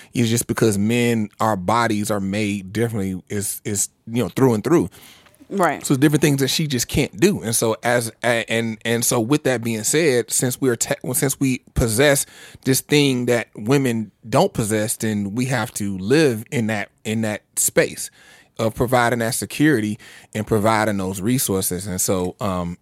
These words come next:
Speaker 1: uh, I think that, you know, it's not necessarily a,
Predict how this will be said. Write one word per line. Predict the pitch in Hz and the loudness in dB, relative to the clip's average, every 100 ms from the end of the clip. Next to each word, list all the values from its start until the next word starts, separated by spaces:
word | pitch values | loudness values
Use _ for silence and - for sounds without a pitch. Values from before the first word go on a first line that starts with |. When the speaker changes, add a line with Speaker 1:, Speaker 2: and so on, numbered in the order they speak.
| _ _ 98 | _ _ -6
Speaker 1:
uh, | 95 - | -4 -2
I | 107 | -4
think | - 120 - | 0 -2 0
that, | 110 95 - - | 0 0 -6 -8
you | 135 | -4
know, | 113 | -2
it's | 110 | 0
not | 139 120 | 0 0
necessarily | 139 131 131 120 110 | 0 0 0 2 0
a, | 101 | -2